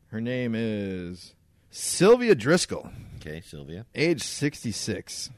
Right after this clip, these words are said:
Speaker 2: Okay.
Speaker 1: Sylvia, <laughs> she's representing herself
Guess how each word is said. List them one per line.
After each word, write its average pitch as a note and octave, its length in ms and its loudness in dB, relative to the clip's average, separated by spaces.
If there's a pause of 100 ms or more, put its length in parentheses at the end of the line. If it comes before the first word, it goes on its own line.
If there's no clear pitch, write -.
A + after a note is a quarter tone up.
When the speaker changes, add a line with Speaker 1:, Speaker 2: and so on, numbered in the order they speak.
(100)
Speaker 2:
Okay. D2+ 160 -16 (1400)
Speaker 1:
Sylvia, E3 640 4 (480)
<laughs> - 1700 -16
she's G#2+ 180 -10
representing D3+ 520 0
herself A2 640 -8